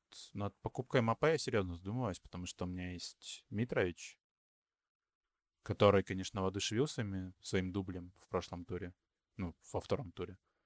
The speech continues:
Но вот, э, матч с Астон Виллой, с не самой надежной обороной, по крайней мере, по памяти прошлого сезона, как-то очень сильно разочаровал и демотивировал.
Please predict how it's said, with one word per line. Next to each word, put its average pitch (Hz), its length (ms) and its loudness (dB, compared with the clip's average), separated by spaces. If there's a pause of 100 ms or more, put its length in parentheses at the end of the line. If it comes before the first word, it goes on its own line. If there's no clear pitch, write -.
(440)
Но 98 420 4
вот, 92 160 0 (420)
э, 87 380 -4 (160)
матч 92 280 0
с - 60 -2
Астон 92 280 -6
Виллой, 95 400 -2 (140)
с - 160 -6
не 110 100 2
самой 98 300 6
надежной 90 440 -4
обороной, 95 360 -2
по 95 80 -10
крайней 92 240 -2
мере, 90 160 -4
по 113 120 2
памяти 90 400 0
прошлого 87 380 -6
сезона, 98 520 -4 (1700)
как-то 101 300 -4
очень 90 240 -6
сильно 90 260 -8
разочаровал 90 580 -2
и 87 40 -10
демотивировал. 90 840 -8